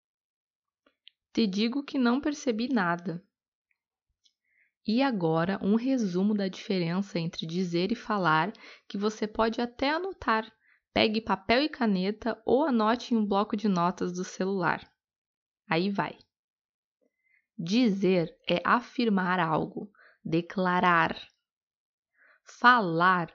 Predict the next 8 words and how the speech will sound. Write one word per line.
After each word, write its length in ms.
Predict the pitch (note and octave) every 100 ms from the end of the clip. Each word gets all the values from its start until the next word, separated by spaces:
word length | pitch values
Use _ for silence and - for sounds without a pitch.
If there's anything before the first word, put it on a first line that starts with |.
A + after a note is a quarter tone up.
| _ _
é 120 | F3
dizer 800 | E3+ E3+ A#3+ B3 G#3+ A3+ B3 -
palavras, 760 | - C#4+ B3+ G#3+ G#3 A#3 - - _ - - -
expressar-se 1040 | F#3 - F#3+ F#3+ - - A#3 D#4 - -
por 240 | - C#4+
meio 420 | C4 G#3 A3 A#3+ E3+
de 120 | -
palavras. 760 | - D#3 D3 D3 - - -